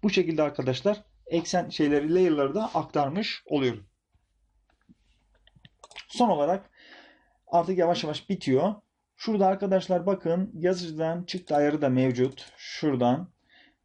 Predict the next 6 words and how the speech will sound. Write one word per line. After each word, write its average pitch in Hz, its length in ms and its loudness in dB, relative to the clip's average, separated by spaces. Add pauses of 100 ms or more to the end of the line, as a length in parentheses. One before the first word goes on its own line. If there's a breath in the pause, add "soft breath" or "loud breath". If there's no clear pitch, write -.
(180)
Bakın 156 360 -4
buna 170 200 0
tıkladığım 175 420 0
zaman 143 240 0
arkadaşlar 131 540 0
şurada 139 560 -2